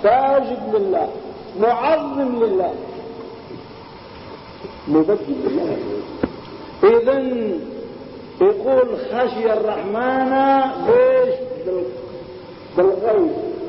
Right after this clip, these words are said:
بهذا القلب. وأن الله سبحانه وتعالى، سبحان الله، خلى هذا القلب له، لأن الإكراه قد يأتي على اللسان، يكرهك واحد تقول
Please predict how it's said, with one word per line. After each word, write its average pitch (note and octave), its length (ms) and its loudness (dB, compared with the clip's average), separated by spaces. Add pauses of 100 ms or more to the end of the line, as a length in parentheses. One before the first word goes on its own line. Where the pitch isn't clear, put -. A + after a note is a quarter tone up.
بهذا A#3 420 4
القلب. G3+ 380 2
وأن C4 300 2
الله B3 200 0
سبحانه A3+ 340 0
وتعالى، A3+ 420 2 (160)
سبحان G#3+ 400 0
الله، F#3+ 200 2 (560)
خلى C#4 240 4
هذا C4 240 4
القلب C4 420 0
له، A#3 260 2 (840)
لأن C4+ 260 4
الإكراه C4+ 560 4
قد B3+ 260 0
يأتي D4+ 300 2
على C4 200 0
اللسان، A#3+ 500 -2 (300)
يكرهك C#4+ 480 2 (100)
واحد D#4 280 2 (160)
تقول D4+ 140 -4